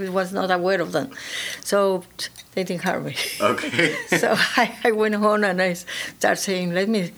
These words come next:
Speaker 1: rethink myself." So I remember that I re-, I realized, more than remember, that my mother used to build houses in Peru, and for a woman born at the beginning of the last century, it was very unusual. And she was very good at that.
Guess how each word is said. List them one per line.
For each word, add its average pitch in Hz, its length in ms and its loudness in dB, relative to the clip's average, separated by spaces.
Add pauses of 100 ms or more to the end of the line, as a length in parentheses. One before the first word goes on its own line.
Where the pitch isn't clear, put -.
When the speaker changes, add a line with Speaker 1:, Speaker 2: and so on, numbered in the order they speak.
(120)
Speaker 1:
rethink 214 500 0
myself." 170 560 2 (380)
So 226 260 0
I 254 220 0
remember 208 420 2 (520)
that 185 200 0
I 190 140 2
re-, 196 260 -2
I 214 180 0
realized, 170 600 2 (360)
more 175 140 -2
than 170 140 2
remember, 165 380 0
that 165 340 -4
my 185 80 2
mother 196 340 0 (200)
used 185 180 -4
to 185 80 -10
build 180 220 0
houses 190 320 -4
in 175 120 -6
Peru, 208 360 -2
and 170 180 -6
for 185 160 -6
a 170 60 -2
woman 202 340 -2
born 190 200 0
at 175 120 -4
the 160 60 -12
beginning 190 380 -2
of 165 140 -4
the 170 60 -2
last 170 260 -2
century, 202 380 -4 (420)
it 180 120 -4
was 180 160 0
very 190 200 -2
unusual. 208 480 -2 (540)
And 196 140 -4
she - 120 -6
was 320 160 0
very 349 180 -2
good 302 240 -2
at - 160 0
that. - 240 0